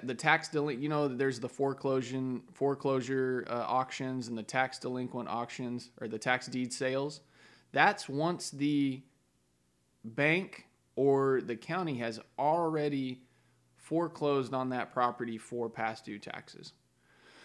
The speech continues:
So my goal is to contact these property owners that are behind on their taxes before the foreclosure process takes place and contact them directly,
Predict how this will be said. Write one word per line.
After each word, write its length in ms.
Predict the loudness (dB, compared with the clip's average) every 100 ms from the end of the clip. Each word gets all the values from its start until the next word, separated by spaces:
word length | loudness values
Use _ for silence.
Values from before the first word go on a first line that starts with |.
| -20 -20 -20 _ _ _
So 220 | 2 4
my 220 | 6 6
goal 260 | 6 6 6
is 120 | 4
to 100 | -4
contact 680 | -10 -2 0 0 -2 -2 -2
these 180 | -6 -8
property 580 | -4 -2 0 -2 -4 -4
owners 360 | -2 -4 -4
that 200 | -4 -4 -2
are 160 | -4
behind 500 | -4 -6 -2 -2 0
on 120 | 0 0
their 140 | -2
taxes 680 | 2 4 4 0 -8 -8 -16 _ _ _ _ _ -10
before 880 | -8 -6 -2 2 4 4 2 -2 -6 -16 _ _ _
the 140 | -8 0
foreclosure 640 | 4 4 4 0 2 -2
process 560 | 0 0 0 -2 -4 -4
takes 280 | -6 -8
place 420 | -8 -10 -10 -12 -20 _ _ _ _ _ _
and 420 | -6 -4 -4 -6
contact 560 | -4 -2 0 0 0 0
them 200 | -4 -2
directly, 720 | 0 0 0 -2 -2 -2 -4